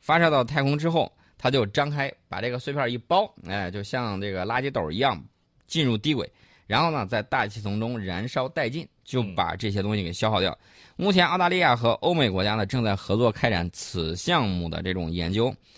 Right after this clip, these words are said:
Speaker 1: 还有一种方式就比较厉害了，我经常说的这个激光清除啊，激光清除就比较有趣。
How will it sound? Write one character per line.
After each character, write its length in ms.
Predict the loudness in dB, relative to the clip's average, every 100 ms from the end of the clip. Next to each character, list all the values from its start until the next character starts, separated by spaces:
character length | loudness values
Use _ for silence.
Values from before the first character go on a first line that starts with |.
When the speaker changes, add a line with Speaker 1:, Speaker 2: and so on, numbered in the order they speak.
| -20 -20
Speaker 1:
还 200 | 4 6
有 40 | 6
一 40 |
种 140 | 4 2
方 160 | 0
式 80 | 0
就 80 | -2
比 80 | 0
较 120 | 0
厉 140 | 0
害 160 | -4 -6
了， 240 | -10 -12 -6
我 200 | -2 0
经 120 | 0
常 180 | 0 0
说 180 | 2 2
的 100 | 2
这 120 | -2
个 140 | -4
激 200 | -10 -12
光 180 | -10 -8
清 200 | -10 -10
除 240 | -10 -14 -18 _ _
啊， 180 | -2 -2
激 260 | -2 -4 0
光 240 | 2 2
清 200 | 2 -2
除 160 | 0 0
就 100 | 2
比 100 | 4
较 140 | 4
有 140 | 4
趣。 240 | 0 -6